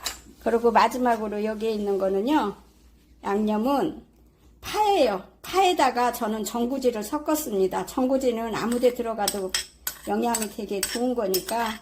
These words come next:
이렇게 같이 넣고 그리고 물엿을 한 수저 넣을게요.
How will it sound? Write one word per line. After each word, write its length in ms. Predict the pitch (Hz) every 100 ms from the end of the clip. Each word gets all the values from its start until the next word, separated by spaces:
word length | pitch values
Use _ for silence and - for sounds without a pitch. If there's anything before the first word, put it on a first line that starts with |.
| _
이렇게 300 | 202 196 202
같이 340 | - 208 -
넣고 680 | 190 185 - 262 285 311 359 - - - - - - - - - -
그리고 720 | - 214 208 214 247 277 302 302 - - _ - - - - - - - - -
물엿을 600 | 208 277 349 415 415 381
한 120 | 330
수저 240 | 311 285 247
넣을게요. 600 | 208 190 - 185 175 208